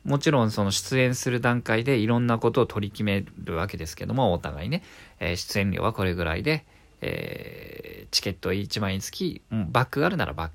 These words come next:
ク。まあ、あんま、まあ、な、大きくなるとそ-、チケットのバックはなくなりますけど、あとはブロマイド一枚につき何パーとかね、グッ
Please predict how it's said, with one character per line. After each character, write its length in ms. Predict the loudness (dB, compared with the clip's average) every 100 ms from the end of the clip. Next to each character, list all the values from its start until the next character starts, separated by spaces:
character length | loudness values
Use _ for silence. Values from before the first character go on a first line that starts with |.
| -12
ク。 180 | -14 -14 -14 -20 -20 _
ま 260 | -4 -2 -2 -4 -6
あ、 60 |
あ 20 | -2
ん 340 | -2 -2 -2
ま、 100 | -2
ま 160 | 0 0
あ、 20 |
な、 240 | 0 0
大 160 | 0 -2
き 160 | -4 -2
く 100 | 4
な 100 | 4
る 60 |
と 140 | 2 -4
そ-、 140 | -6 -18 -18 -8
チ 100 | 0
ケ 120 | 0
ッ 20 |
ト 180 | 0 -2
の 80 | 0
バ 120 | 0
ッ 20 |
ク 100 | 0
は 60 | -4
な 100 | -2
く 100 | -2
な 80 |
り 80 | -2
ま 120 | -4
す 100 | -6
け 80 | -10
ど、 140 | -12 -12 -6 -4 -2 -4 -8 -14 _ -20 -20 -20
あ 140 | -2 8
と 80 | 8
は 80 |
ブ 140 | 10 8
ロ 80 | 8
マ 180 | 6
イ 60 | 6
ド 80 | 2
一 200 | -2 0
枚 140 | 0
に 80 | -2
つ 140 | -6
き 160 | -6 -4
何 240 | -2 -4
パ 260 | -4 -4 -4
ー 20 |
と 80 | -8
か 80 | -6
ね、 160 | -6 -4
グ 100 |
ッ 80 | -4